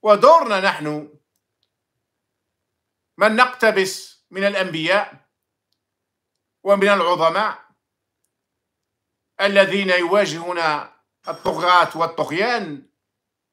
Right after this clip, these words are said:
الفساد والمفسدين، المستكبرين والمجرمين، هو أن نذكر، هو أن ننصح،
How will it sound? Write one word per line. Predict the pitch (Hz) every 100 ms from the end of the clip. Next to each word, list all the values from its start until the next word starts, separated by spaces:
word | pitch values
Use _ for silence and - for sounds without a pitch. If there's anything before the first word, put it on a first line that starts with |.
| _ -
الفساد | 170 185 180 202 190 165
والمفسدين، | 151 156 156 - 165 156 247 226 190 - _ _ _ _ _ _ _ _ -
المستكبرين | 180 185 190 214 - 160 185 196 190
والمجرمين، | 165 147 143 165 160 156 151 170 247 294 220 - _ _ _
هو | - 262
أن | 269
نذكر، | 254 202 180 - 95 - _ _ _ _ _ _ _ _ _ _ _ _ _ _
هو | 240 226
أن | 196
ننصح، | 185 170 226 208 - _